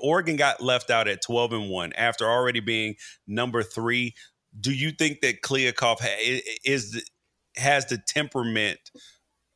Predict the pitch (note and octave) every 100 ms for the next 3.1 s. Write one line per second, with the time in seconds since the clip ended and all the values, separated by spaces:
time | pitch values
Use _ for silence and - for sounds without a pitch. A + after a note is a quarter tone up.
0 | _ - C3+ B2 A#2 G#2+ C3 B2 A#2+ A2+
1 | - G2 A2+ B2 C3+ B2+ - A2+ A#2+ B2
2 | A#2 A2 - - A#2 G#2+ D#2+ - E2 C#2